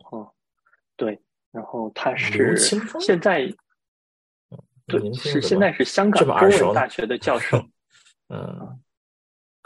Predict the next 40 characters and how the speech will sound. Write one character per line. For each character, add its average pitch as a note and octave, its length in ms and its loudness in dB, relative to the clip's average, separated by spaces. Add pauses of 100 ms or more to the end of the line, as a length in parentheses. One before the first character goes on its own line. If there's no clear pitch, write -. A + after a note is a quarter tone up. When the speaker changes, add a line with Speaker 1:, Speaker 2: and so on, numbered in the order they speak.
(120)
Speaker 2:
这 - 140 -2
是 D#3+ 120 2
那 D3+ 140 2
个 B2 80 2
什 A#2 100 -6
么 C3 160 2
Speaker 1:
他 A2 380 2
Speaker 2:
苏 - 320 2
打 - 160 0
绿 F3 120 4 (120)
的 - 240 -2
主 - 180 -16
唱 D#4+ 360 -4
是 A#2+ 60 -8
叫 A2+ 60 -6
刘 F#2+ 140 -4
清 F#2+ 200 -10
风 F#2+ 180 -10
吗？ F2+ 180 -12 (1000)
Speaker 1:
那 E3 140 -8
是 C#3 80 -6
吴 G#2 240 -2
青 G#2 260 -4
峰。 - 160 -12 (280)
Speaker 2:
啊， C3+ 100 0
吴 C#3 160 4
青 G3+ 240 6
峰 D#3+ 240 4
啊， A2+ 140 0
那 A#2+ 100 4
刘 B2 220 6
青 D3 260 0
峰 C3 220 2
啊， A#2+ 200 -6
那 G#3+ 140 2
怎-， D#3+ 200 4
怎 A2+ 160 -4
么 G#2+ 100 2
这 C#3+ 120 -2
么 B2+ 220 2